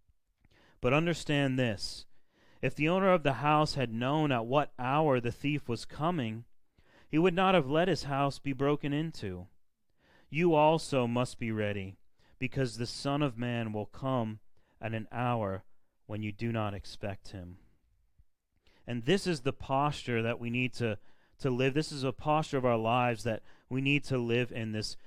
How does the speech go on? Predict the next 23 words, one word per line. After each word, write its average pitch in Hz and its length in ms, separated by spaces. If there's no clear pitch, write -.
this 131 200
ever, 147 580
uh, 104 420
readiness, 120 960
this, 117 460
this 120 300
constant 160 800
awareness 120 1040
that 117 220
Jesus 139 720
is 131 240
coming 143 460
back, 110 380
and 123 140
he's 127 220
coming 147 380
back 110 300
soon. 120 540
And 117 120
you 139 80
might 151 220
say 156 240
of, 131 200